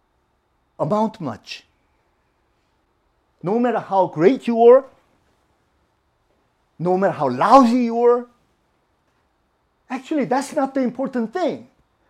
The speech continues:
In this world, that's so important. Your track record, your spec, your record, your accomplishments,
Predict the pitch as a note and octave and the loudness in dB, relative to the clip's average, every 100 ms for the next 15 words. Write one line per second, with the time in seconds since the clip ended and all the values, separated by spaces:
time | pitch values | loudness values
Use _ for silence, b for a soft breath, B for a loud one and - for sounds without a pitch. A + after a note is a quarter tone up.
0 | _ _ _ B3 C#4+ D#4 - C4 E4 D#4 | _ _ _ 2 4 2 0 4 8 10
1 | G#3 D4 C#4 F#4 F#4 C#4+ - A#3+ - D3 | 10 8 8 2 2 2 2 0 2 -4
2 | C3+ F#3+ D#4+ - D#4+ E4 C4 B3+ G3+ F3 | -6 -2 -2 0 2 2 2 -2 0 0
3 | C#4 - - E4+ - - - _ _ _ | 0 -2 4 6 6 2 -20 _ _ _
4 | _ _ _ _ _ _ _ _ A3 D#4 | _ _ _ _ _ _ _ _ 2 4
5 | D4 E4 D#4 F3 A#2+ - _ _ _ _ | 6 4 4 0 -2 -12 _ _ _ _
6 | _ _ _ _ _ _ _ A3 D#4+ C#4 | _ _ _ _ _ _ _ 4 6 6
7 | D4+ E4 D4+ D4+ B3 G#3+ - | 4 2 0 -6 -4 -6 -8